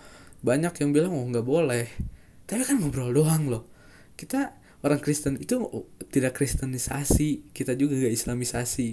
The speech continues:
gitu. Kalau, eh, pindah ya, ya udah gitu, Bu.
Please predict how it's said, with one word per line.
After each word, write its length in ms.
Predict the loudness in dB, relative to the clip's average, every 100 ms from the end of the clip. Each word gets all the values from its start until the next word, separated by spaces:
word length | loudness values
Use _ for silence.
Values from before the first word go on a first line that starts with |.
| -6
gitu. 140 | -10 -10 -12 -18 -18 -20 -4
Kalau, 560 | 0 2 2 0 -6 -12 -20 -20 -20 -20 -10 -6
eh, 240 | -4 -4
pindah 380 | -2 -2 0 0
ya, 240 | -2 -4 -8 -6
ya 120 | -4
udah 520 | -4 2 4 4 2 -2
gitu, 240 | -2 2
Bu. 100 | 2